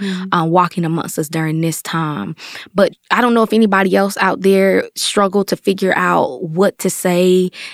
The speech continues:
Speaker 2: and how to encourage people or, or what have you, or how to navigate this, how to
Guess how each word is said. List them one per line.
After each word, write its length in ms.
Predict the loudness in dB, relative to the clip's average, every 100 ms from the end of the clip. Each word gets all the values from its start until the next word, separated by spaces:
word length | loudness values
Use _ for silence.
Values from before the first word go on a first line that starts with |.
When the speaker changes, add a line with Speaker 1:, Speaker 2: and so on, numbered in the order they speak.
| -4
Speaker 2:
and 120 | 0
how 180 | 2 2
to 60 |
encourage 540 | 0 0 0 2 0 -4
people 760 | -4 -4 0 2 4 2 -2 -8 -20 -6
or, 200 | 0 2
or 100 | 2
what 140 | 2
have 280 | 2 2 2
you, 280 | 0 2 2
or 40 |
how 180 | 2 0
to 100 | 0
navigate 580 | 0 0 0 0 -2 0
this, 200 | 0 0
how 220 | 0 0
to 180 | 0 -2